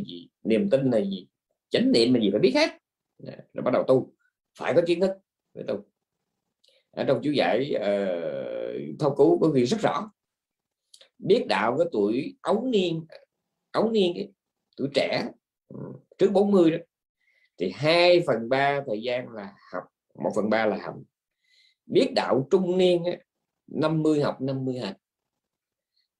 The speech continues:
Sau cái tuổi trung niên mà còn khỏe đó, hai hành một học. Và cái giai đoạn mà cuối đời đó, thì trăm phần trăm là cho cái pháp hành. Tại vì ghi rất là rõ. Dĩ nhiên, đấy, đó phải là công thức,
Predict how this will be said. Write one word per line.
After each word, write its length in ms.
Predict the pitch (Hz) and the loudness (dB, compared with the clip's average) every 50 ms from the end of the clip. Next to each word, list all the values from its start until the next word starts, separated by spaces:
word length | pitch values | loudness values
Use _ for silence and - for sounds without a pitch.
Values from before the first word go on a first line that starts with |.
| _ _ _ | _ _ _
Sau 420 | - - - 214 185 185 190 190 | -16 -4 0 2 4 4 4 4
cái 140 | 185 202 208 208 | 4 2 2 2
tuổi 200 | 131 156 180 196 | 0 0 0 0
trung 180 | 202 175 170 165 | -2 -2 -2 -4
niên 260 | 170 170 170 165 151 | -6 -4 -4 -6 -8
mà 80 | 127 104 101 | -8 -8 -8
còn 220 | 104 101 101 101 | -8 -8 -8 -10
khỏe 280 | 104 87 90 117 151 202 | -8 -6 -6 -6 -6 -6
đó, 60 | 208 196 196 - _ _ _ _ _ - | -8 -12 -14 -16 _ _ _ _ _ -10
hai 400 | 123 139 143 147 151 143 139 131 | -4 -2 -2 0 2 2 0 0
hành 300 | 123 113 107 98 92 90 | -2 -4 -6 -6 -8 -8
một 220 | 87 90 95 - | -8 -10 -10 -10
học. 200 | - - 87 - - _ _ _ _ _ _ _ _ _ _ _ _ _ _ _ _ _ _ - | -12 -12 -12 -12 -14 _ _ _ _ _ _ _ _ _ _ _ _ _ _ _ _ _ _ -6
Và 480 | 95 110 123 143 139 135 131 123 123 123 | -2 0 0 0 0 0 0 0 0 0
cái 120 | 160 170 | -2 0
giai 160 | 151 147 143 139 | 2 2 2 2
đoạn 340 | 131 98 85 90 113 123 | 0 -2 -2 -4 -8 -10
mà 80 | 117 107 98 101 | -10 -12 -12 -6
cuối 240 | - 151 175 226 269 | -2 0 0 2 2
đời 380 | 233 156 135 127 127 120 120 120 | 2 4 4 4 4 4 2 0
đó, 100 | 160 180 - _ _ _ _ _ _ _ _ _ _ _ _ _ _ _ _ | -4 -8 -8 _ _ _ _ _ _ _ _ _ _ _ _ _ _ _ _
thì 200 | 107 101 95 87 - | -12 -12 -12 -6 -4
trăm 200 | 127 127 131 117 | -2 -2 -2 -4
phần 120 | 98 - - | -6 -4 -4
trăm 180 | 104 110 117 | -6 -4 -4
là 60 | 110 98 101 | -8 -4 -4
cho 120 | 107 107 | -2 -2
cái 120 | 123 131 135 | -2 -4 -6
pháp 120 | 135 131 - | -6 -6 -6
hành. 200 | - 92 - - - _ _ _ _ _ _ _ _ _ _ _ _ _ _ _ - 80 71 80 | -6 -8 -8 -8 -12 _ _ _ _ _ _ _ _ _ _ _ _ _ _ _ -14 -6 -2 0
Tại 120 | 101 107 | 0 0
vì 160 | 101 98 90 - | 0 -2 -2 0
ghi 140 | 120 120 | 0 2
rất 140 | 120 170 196 196 | 2 2 0 2
là 60 | - | 0
rõ. 280 | 80 - - - - - - - - - | 0 0 -2 -2 -4 -4 -6 -8 -8 -2
Dĩ 120 | - - 170 | -2 0 2
nhiên, 340 | 165 156 147 135 131 135 - - - _ - | 2 2 2 2 2 -2 -6 -14 -20 _ -2
đấy, 200 | - 151 175 180 | 2 2 4 4
đó 220 | 160 165 190 185 143 | 4 2 2 0 -2
phải 100 | 143 156 | -4 -6
là 80 | - | -4
công 180 | - 135 135 135 | -6 -6 -4 -4
thức, 140 | 165 196 | -4 -6